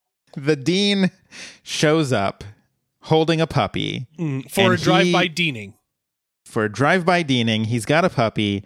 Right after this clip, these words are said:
Speaker 1: and he says that the local shelter is having a puppy parade, which sounds like perhaps the most adorable thing that mankind has ever
Speaker 2: Mm-hmm.
Speaker 1: conceived.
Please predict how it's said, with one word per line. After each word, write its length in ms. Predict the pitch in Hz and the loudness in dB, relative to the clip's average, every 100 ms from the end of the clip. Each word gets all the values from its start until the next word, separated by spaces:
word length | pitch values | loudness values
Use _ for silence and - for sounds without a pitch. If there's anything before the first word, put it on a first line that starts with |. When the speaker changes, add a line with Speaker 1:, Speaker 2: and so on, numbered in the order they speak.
| - _ _ - | -12 _ _ -8
Speaker 1:
and 160 | 107 | -8
he 200 | 139 180 | -2 -2
says 360 | 180 131 123 107 | 0 0 0 -2
that 120 | 104 | -4
the 120 | 95 | -4
local 420 | 101 139 190 220 | 0 0 0 -2
shelter 520 | 190 214 220 - 131 117 | 0 0 0 0 0 0
is 180 | 127 | -2
having 420 | - 120 117 131 127 | -2 -2 0 -2 -2
a 140 | 117 | -4
puppy 480 | - - 262 - 110 | -4 -4 -4 0 -2
parade, 720 | - 110 95 92 98 90 113 - _ - _ - | -2 -2 0 -2 -2 -6 -8 -12 _ -20 _ -4
which 320 | 131 - - | -4 -4 -10
sounds 400 | - 156 180 156 | -2 0 0 0
like 280 | 139 131 - _ | 0 0 -4 _
perhaps 520 | - 147 131 117 - - | -4 -2 0 0 -2 -4
the 100 | 117 | -2
most 280 | 131 127 113 | 0 -2 -2
adorable 460 | 117 123 139 156 | 0 0 0 -2
thing 540 | - 120 113 113 117 113 | 0 0 0 -2 -8 -6
that 160 | 110 73 | -6 -2
mankind 640 | 110 113 117 113 107 110 | 0 0 -2 -2 -2 -2
has 140 | 101 95 | -6 -4
ever 200 | 101 107 | -4 -2
Speaker 2:
Mm-hmm. 100 | 160 | -2
Speaker 1:
conceived. 640 | 143 123 101 90 87 107 | -4 -2 -2 -2 -6 -14